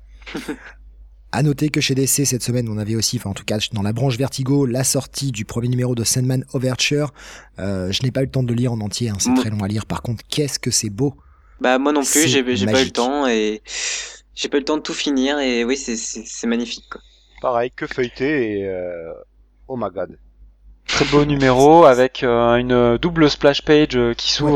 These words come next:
Speaker 1: Ouais.
Speaker 4: euh, en quatre, euh, assez sympathique, euh, bon, qui explique, euh, pareil, le prix quand même assez élevé du numéro, je trouve, qui est quand même à cinq euros. Euh, mais bon,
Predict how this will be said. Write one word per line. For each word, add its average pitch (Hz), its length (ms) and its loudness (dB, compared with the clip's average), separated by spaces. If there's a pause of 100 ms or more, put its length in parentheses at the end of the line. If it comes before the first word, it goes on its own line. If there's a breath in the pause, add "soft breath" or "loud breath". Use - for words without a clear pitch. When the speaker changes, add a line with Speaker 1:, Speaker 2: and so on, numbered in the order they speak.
Speaker 1:
Ouais. 117 40 6
Speaker 4:
euh, 117 160 6
en 123 40 2
quatre, 135 340 4
euh, 107 160 2
assez 113 240 2
sympathique, 123 640 -2
euh, 110 320 -2
bon, 120 180 -10
qui 120 180 -4
explique, - 360 0
euh, 113 340 6 (140)
pareil, 131 260 6
le 120 120 -2
prix - 180 -6
quand 127 100 2
même 127 160 4
assez 127 240 4
élevé 139 280 4
du 120 180 -10
numéro, 123 320 0
je - 80 -10
trouve, 131 180 -6
qui - 120 -14
est - 40 -16
quand 120 80 0
même 117 140 2
à 117 60 2
cinq 127 240 -2
euros. 117 180 -2 (720 loud breath)
Euh, 110 520 0
mais 110 80 2
bon, 104 140 -6